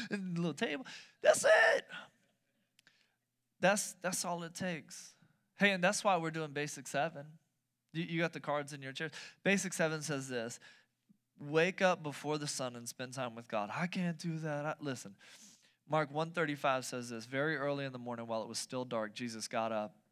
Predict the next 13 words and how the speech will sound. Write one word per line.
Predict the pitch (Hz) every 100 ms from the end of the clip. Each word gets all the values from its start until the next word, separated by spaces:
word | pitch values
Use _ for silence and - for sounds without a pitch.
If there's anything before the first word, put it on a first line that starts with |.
| _
He | - 117
left | 117 -
the | 113
house, | 107 101 92 - - _
withdrew | 113 107 117
to | 110 120
a |
lonely | 107 107 104
place, | 104 - 95 92
and | 101
he | 92
prayed." | _ 92 90 92 - - _
Jesus | - 131 123 98